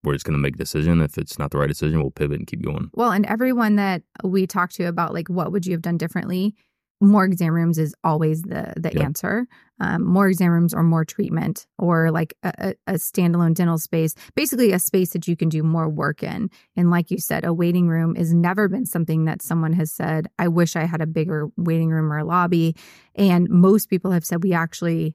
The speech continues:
Speaker 2: moved into that space, made it smaller so we could add A, B, or C." So I don't want to sit there and regret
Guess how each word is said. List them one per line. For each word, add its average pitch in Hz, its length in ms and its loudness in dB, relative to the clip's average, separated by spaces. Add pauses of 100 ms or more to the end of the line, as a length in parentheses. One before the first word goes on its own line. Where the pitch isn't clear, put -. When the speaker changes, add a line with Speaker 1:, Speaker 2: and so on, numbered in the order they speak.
(120)
Speaker 2:
moved 180 300 6
into 175 260 0
that 160 240 -4
space, 165 380 -2
made 165 180 0
it 180 100 -8
smaller 160 480 0
so 170 160 -4
we 156 140 -2
could 160 140 -6
add 156 220 -2
A, 156 180 -2
B, 175 180 -8
or - 120 -8
C." - 360 -10
So 170 400 -2 (520)
I 185 380 -2 (180)
don't 208 420 0
want 190 260 0
to 175 100 -2
sit 175 240 -4
there 175 240 -2
and 202 180 0
regret 165 640 -4